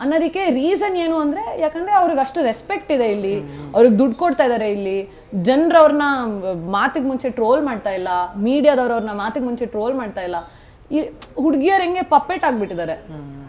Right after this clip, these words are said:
Speaker 1: ಒಂದು ಹೆಣ್ಮಗು ಒಂದು ತಪ್ಪು ಮಾತಾಡಿದ್ರೆ, "ಓ, ಇದು ಹೇಳ್ತು, ಅದು, ಅದು ಹೇಳ್ತು, ಅದು, ಇದು ಹೇಳ್ತು." ಒಂದು ಅದೇ ಒಂದು ಹೀರೋ ತಪ್ಪು ಮಾತಾಡಿದ್ರೆ,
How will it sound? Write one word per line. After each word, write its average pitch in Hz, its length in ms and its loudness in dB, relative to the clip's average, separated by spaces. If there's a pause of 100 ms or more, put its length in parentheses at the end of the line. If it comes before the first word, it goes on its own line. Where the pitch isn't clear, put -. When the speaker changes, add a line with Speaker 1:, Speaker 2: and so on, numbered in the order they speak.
(420)
Speaker 1:
ಒಂದು 294 580 4 (120)
ಹೆಣ್ಮಗು 339 420 0
ಒಂದು 302 340 4
ತಪ್ಪು 294 320 0
ಮಾತಾಡಿದ್ರೆ, 302 540 2
"ಓ, 254 460 8
ಇದು 240 240 4
ಹೇಳ್ತು, 220 540 4
ಅದು, 202 140 0
ಅದು 214 120 2
ಹೇಳ್ತು, 226 500 4
ಅದು, 202 140 2
ಇದು 220 100 4
ಹೇಳ್ತು." 233 300 0 (420)
ಒಂದು 320 240 4
ಅದೇ 381 300 6
ಒಂದು 339 200 4
ಹೀರೋ 339 280 2
ತಪ್ಪು 302 260 0
ಮಾತಾಡಿದ್ರೆ, 277 600 0